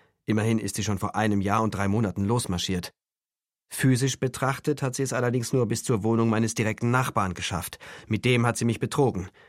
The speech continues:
Seitdem ist meine Wohnung vom Liebesnest zur masochistischen Folterkammer verkommen. Nicht nur, dass ich die beiden draußen viel zu oft Arm in Arm sehen muss,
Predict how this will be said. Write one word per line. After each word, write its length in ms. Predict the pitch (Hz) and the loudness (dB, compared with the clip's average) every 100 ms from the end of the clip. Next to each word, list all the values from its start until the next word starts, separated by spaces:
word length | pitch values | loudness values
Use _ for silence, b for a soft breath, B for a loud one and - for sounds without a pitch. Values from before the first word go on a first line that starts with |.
| b b | b b
Seitdem 600 | - 120 113 131 135 143 - | 0 0 2 2 2 -2 -6
ist 160 | - | -2
meine 260 | 107 104 95 | 0 2 2
Wohnung 320 | 113 120 123 | 2 4 2
vom 180 | 120 104 | 2 2
Liebesnest 720 | 107 120 131 139 143 - - B B B B | 2 0 0 0 0 -2 -12 B B B B
zur 140 | - | -2
masochistischen 680 | 107 107 98 127 127 117 101 | 0 2 0 -2 -2 -2 -2
Folterkammer 580 | 90 110 104 - 87 80 | 0 0 0 -2 -2 -4
verkommen. 420 | 85 - - - - _ _ _ _ _ _ _ | -6 -10 -12 -16 -18 _ _ _ _ _ _ _
Nicht 240 | 110 113 165 | -4 0 2
nur, 180 | 160 | 2
dass 160 | 117 92 | 0 -6
ich 100 | 90 | -6
die 100 | 98 | -4
beiden 320 | 95 98 90 | 0 0 -2
draußen 460 | 90 104 127 - 95 | -2 0 0 0 -4
viel 220 | 101 101 | -2 -2
zu 140 | 104 | 0
oft 320 | 92 107 - - | 0 0 -4 -2
Arm 240 | 107 98 | 0 0
in 80 | 92 | 0
Arm 260 | 113 101 | 0 0
sehen 280 | 95 123 151 | 0 4 4
muss, 260 | 120 98 | 4 0